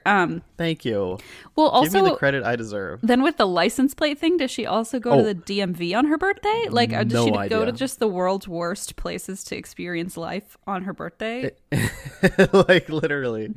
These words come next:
Speaker 1: The airport,
Speaker 2: It could be
Speaker 1: T S A, and D M V?
Speaker 2: That's like some sort of, like, you lose a bet and, like, the person says, "Okay, for the next five birthdays, you have to go to, like,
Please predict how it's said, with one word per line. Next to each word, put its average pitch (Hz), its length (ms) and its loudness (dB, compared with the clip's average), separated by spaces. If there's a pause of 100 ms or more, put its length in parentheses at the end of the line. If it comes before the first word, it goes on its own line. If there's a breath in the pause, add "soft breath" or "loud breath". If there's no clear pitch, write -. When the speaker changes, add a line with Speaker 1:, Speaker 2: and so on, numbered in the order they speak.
Speaker 1:
The 208 180 0
airport, 226 380 4
Speaker 2:
It 165 60 8
could 165 80 0
be - 120 6
Speaker 1:
T 262 80 2
S - 60 4
A, 202 220 4
and 185 300 -4
D 180 140 -6
M 180 140 -6
V? 180 360 -6 (760 soft breath)
Speaker 2:
That's 165 240 -2
like 226 180 -2
some 143 220 -2
sort 143 220 -2
of, 127 160 -4
like, 117 180 0 (160)
you 139 200 -2
lose 131 220 0
a 123 100 2
bet 107 420 -2
and, 117 200 -4
like, 110 200 -4
the 113 80 -8
person 113 340 -4
says, 110 180 -4
"Okay, 113 280 -4
for 120 120 -6
the 110 120 -4
next 113 320 -6
five 123 320 0
birthdays, 117 500 0
you 117 100 -2
have 110 140 -4
to 113 100 -8
go 104 200 0
to, 104 100 -2
like, 87 300 -4